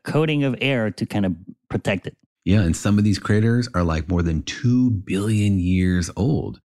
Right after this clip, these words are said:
Speaker 2: No wind or water on the moon. So if you form a crater, it will last a very, very long time. There's one crater on the moon that might even be four billion years old. And scientists think that an asteroid more than a hundred and fifty miles across smashed into it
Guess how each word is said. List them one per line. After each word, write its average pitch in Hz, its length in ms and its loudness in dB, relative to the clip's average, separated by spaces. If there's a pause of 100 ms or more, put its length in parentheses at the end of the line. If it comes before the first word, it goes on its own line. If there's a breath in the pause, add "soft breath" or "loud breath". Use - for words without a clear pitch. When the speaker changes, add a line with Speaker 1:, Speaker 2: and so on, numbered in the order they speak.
(140)
Speaker 2:
No 104 120 2
wind 104 360 4
or 80 80 -4
water 80 440 -2
on 71 80 -4
the 69 60 -4
moon. - 400 -6
So - 140 -8
if - 120 -8
you - 60 -4
form 110 260 2
a 92 60 0
crater, 101 400 0
it 69 80 -6
will 76 100 -6
last 87 380 -2
a - 60 -12
very, 101 440 0
very 85 380 0
long 73 480 -4
time. - 500 -10 (240)
There's 82 120 -8
one 113 200 4
crater 90 360 0
on 78 80 0
the 78 60 0
moon 76 200 0
that 73 80 0
might 104 280 0
even 104 260 2
be 87 100 0
four 107 460 -2
billion 101 580 0
years 90 400 2
old. 95 560 -4
And 78 200 -2
scientists 95 480 0
think 90 440 -2
that 80 160 -2
an 78 140 -2
asteroid 90 480 0
more 90 200 2
than 87 140 0
a 76 60 -2
hundred 135 440 0
and 120 180 0
fifty 120 340 0
miles 110 360 0
across 95 480 -4
smashed 104 640 -4
into 120 300 2
it - 160 -8